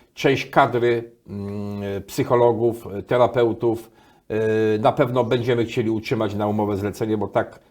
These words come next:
tak w tej chwili jest też również, e, taka forma zatrudnienia.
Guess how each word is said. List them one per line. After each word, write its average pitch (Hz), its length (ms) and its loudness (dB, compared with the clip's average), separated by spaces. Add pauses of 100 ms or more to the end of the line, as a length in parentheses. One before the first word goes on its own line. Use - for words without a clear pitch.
tak - 160 -2
w - 40 -8
tej 160 100 2
chwili 147 220 0
jest 139 220 2
też 117 160 0
również, 107 460 -2
e, 101 40 -6 (460)
taka 110 240 -2 (580)
forma 113 320 2
zatrudnienia. 107 800 0